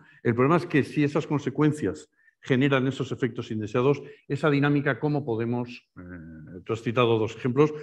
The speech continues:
Yo voy a decir una cosa que yo siempre suelo decir. Eh, por ejemplo, eh, decía José Luis, pero, eh, lo de no hacer rankings, por ejemplo, en la Comunidad Autónoma Vasca tenemos esa normativa legal establecida hace mucho.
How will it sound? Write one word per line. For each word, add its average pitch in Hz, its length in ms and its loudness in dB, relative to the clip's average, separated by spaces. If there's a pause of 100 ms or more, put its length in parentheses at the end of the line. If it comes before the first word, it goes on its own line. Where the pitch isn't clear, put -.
(200)
Yo 147 120 4
voy 185 80 8
a - 20 8
decir 156 180 4
una 131 140 2
cosa 139 180 0
que 135 80 -2
yo 117 100 2
siempre 123 220 -6
suelo 110 220 -2
decir. 147 240 -2
Eh, 101 220 -2 (280)
por 85 120 -12
ejemplo, 139 320 2 (120)
eh, 90 220 -10 (220)
decía 90 400 -6
José 123 220 0
Luis, 147 220 4
pero, 104 320 0
eh, 92 160 -4
lo 98 160 -4
de 98 80 -4
no 113 100 -2
hacer 117 180 -2
rankings, 127 260 -2
por 120 100 -4
ejemplo, 131 200 -2
en 120 40 0
la 107 40 -8
Comunidad 104 220 -4
Autónoma 113 260 -4
Vasca 110 340 -2 (260)
tenemos 95 320 -4
esa 98 160 -8
normativa 98 580 -2
legal 101 280 -2
establecida 90 540 -8
hace - 120 -12
mucho. 147 460 -2